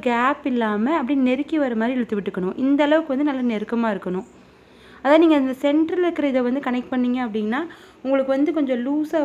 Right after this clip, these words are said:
வருங்க, அதாவது ரொம்ப விலகி விலகி வரும். அந்த நடுவுல இருக்க அந்த மகரந்தத்தை connect பண்ணக்கூடாது, அந்த பூவோட இதழோட ஒட்டி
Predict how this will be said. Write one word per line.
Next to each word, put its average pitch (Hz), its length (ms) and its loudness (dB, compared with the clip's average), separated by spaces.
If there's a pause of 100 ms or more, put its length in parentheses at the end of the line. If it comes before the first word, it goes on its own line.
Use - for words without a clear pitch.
வருங்க, 202 280 -4 (120)
அதாவது 254 280 -2
ரொம்ப 254 240 -2
விலகி 240 320 -2
விலகி 240 280 -4
வரும். 196 180 -4
அந்த 208 140 -4 (100)
நடுவுல 269 220 -2
இருக்க 262 180 -2
அந்த 220 120 -2
மகரந்தத்தை 220 440 -6
connect 208 240 -6
பண்ணக்கூடாது, 190 440 -4 (800)
அந்த 226 140 2 (120)
பூவோட 339 280 4 (140)
இதழோட 277 320 0 (160)
ஒட்டி 311 300 0